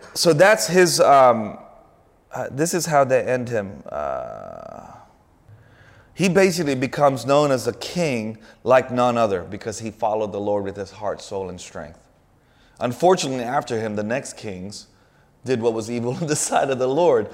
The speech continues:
So even after he'd consecrated, but what I'm talking about today is your life and my life. We have that choice. Now, the Apostle Paul,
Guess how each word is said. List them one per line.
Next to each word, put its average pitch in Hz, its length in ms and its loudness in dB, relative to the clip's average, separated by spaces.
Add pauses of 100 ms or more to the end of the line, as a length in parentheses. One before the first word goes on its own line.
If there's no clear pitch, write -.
(160)
So - 120 0
even 202 360 0
after 180 500 0
he'd 143 200 -4
consecrated, 123 720 -4
but 123 140 2
what 165 180 2
I'm 196 140 0
talking 170 280 2
about 135 240 -2
today 127 320 -2
is 110 160 -6
your 127 200 4
life 107 380 0 (360)
and 110 200 -6
my 110 140 4
life. 98 340 2 (880)
We 156 260 0
have 151 340 4
that 127 240 0
choice. - 600 -2 (200)
Now, 139 160 0
the 139 120 4
Apostle 170 480 0
Paul, 127 600 4